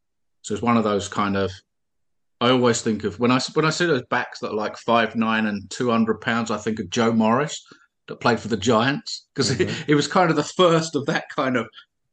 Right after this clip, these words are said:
Speaker 1: breed of backs. But yeah, I mean, it's, it really is the, the, you know, the, the modern day not picking running backs in the first round thing. You know, if, if this was twenty years ago, I don't think anybody would be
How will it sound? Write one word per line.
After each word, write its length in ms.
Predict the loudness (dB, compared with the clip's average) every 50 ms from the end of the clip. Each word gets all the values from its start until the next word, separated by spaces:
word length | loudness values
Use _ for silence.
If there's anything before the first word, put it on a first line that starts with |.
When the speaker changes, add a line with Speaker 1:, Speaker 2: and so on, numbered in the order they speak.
| _ _ _ _
Speaker 1:
breed 220 | 2 2 4 4 4
of 160 | 2 0 0
backs. 420 | -2 -2 -2 -4 -10 -16 -20 -20 -20 _ _ _ _ _ _ _ _ _ _ _ -6
But 120 | -2 0
yeah, 280 | 2 2 2 2 0 -2
I 80 | -2 -2
mean, 120 | 0 0
it's, 280 | -2 -2 -4 -6 -6 -2 -2
it 140 | -2 0 0
really 480 | 2 4 6 6 6 6 6 4 4 4
is 140 | 2 2 0
the, 200 | 0 -2 -2 -4 -6
the, 220 | -4 -4 -4 -2 -2
you 80 | -2
know, 100 | -2 0
the, 220 | 0 0 -2 -2 -4 -6 -4
the 300 | -4 -2 -2 -4 -6 -10 -16 -20 -20 _ _ _ _ -4
modern 540 | 0 4 4 4 4 4 4 4 4 4 4
day 380 | 4 2 2 2 2 0 -2 -4 -4 -2
not 260 | 0 0 0 -2 -6
picking 340 | -8 -8 -8 -6 -6 -4 -2
running 280 | -2 -2 -2 -2 -4 -4
backs 300 | -4 -6 -6 -6 -8 -6
in 60 | -6
the 80 | -6
first 340 | -4 -2 -2 -2 -2 -2 -2
round 320 | -2 -2 -2 -2 -4 -6 -6
thing. 180 | -8 -8 -8 -10 _ -2
You 120 | 0 2
know, 80 | 2 2 2
if, 160 | 0 0 -2 -2
if 100 | 0 2
this 180 | 2 2 2 2
was 140 | 0 0 0
twenty 320 | 2 2 2 4 4 4
years 340 | 4 4 6 4 4 4 2
ago, 380 | -2 -4 -6 -6 -4 -4 -2 -2 0
I 80 | 0
don't 180 | 0 0 0 -2
think 160 | -2 -2 0
anybody 440 | 0 2 0 0 0 -2 -4 -4 -4
would 220 | -4 -6 -6 -4 -4
be 280 | -4 -4 -4 -6 -8